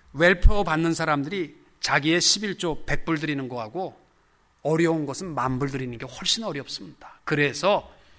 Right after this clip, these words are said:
부요한 자가 천국에 들어가는 것이 어렵다는 거예요. 제가 보면요, 웰페어 부자들 무지 많습니다.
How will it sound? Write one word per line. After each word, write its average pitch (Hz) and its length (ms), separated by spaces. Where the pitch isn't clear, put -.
부요한 156 400
자가 135 260
천국에 190 420
들어가는 135 340
것이 110 220
어렵다는 147 500
거예요. 120 120
제가 156 280
보면요, 156 480
웰페어 165 520
부자들 156 460
무지 135 380
많습니다. 139 680